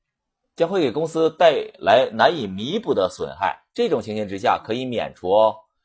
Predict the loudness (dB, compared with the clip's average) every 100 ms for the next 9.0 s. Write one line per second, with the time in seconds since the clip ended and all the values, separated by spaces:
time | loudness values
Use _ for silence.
0 | _ _ -6 -4 -4 -6 -10 -6 -6 -8
1 | _ _ _ -4 -4 -2 2 2 2 0
2 | 0 -2 -10 -10 -8 -4 -2 -2 0 0
3 | 0 -10 -8 -4 -2 2 4 2 -2 _
4 | _ _ _ -10 -6 -2 -2 -2 -8 _
5 | _ _ _ _ _ _ -8 -6 -4 -4
6 | -6 -4 -2 -2 -4 _ _ _ _ _
7 | _ -10 -2 2 4 6 6 4 0 2
8 | 4 2 -2 -8 0 0 0 -4 -4 -8